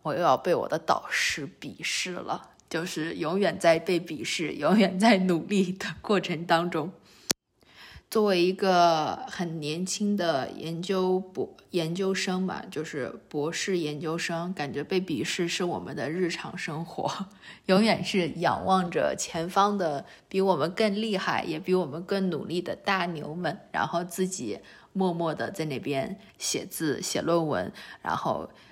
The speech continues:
呃，很敬仰地给他们发出一封邮件，咨询一些问题，或者是问一下你有没有时间和我聊一聊，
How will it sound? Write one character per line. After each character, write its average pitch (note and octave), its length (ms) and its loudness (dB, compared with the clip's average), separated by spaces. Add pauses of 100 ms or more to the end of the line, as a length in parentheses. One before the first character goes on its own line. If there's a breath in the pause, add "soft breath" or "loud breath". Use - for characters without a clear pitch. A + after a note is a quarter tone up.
(120)
呃， A2 200 2
很 D#3 260 -2
敬 D#3 220 0
仰 D3+ 220 4
地 E3 100 0
给 F3+ 140 -2
他 F#3 120 -2
们 F3 160 -2
发 F3+ 200 0
出 F#3 180 -2
一 - 100 -4
封 F3 240 -6
邮 C3+ 220 0
件， C3 340 0 (160)
咨 - 280 -2
询 C#3 200 -4
一 E3 80 -4
些 D3+ 220 -2
问 D#3+ 240 -4
题， F#3 380 -8
或 F#3+ 160 -2
者 - 100 -4
是 D#3 160 -2
问 D#3+ 240 0
一 C3+ 60 -4
下 C3+ 180 0
你 D3+ 160 -4
有 D#3 140 -2
没 - 100 -8
有 D#3+ 140 -4
时 - 200 -2
间 F3 320 -2
和 F3 200 -2
我 D#3 120 0
聊 - 300 -2
一 F#3+ 100 6
聊， - 160 0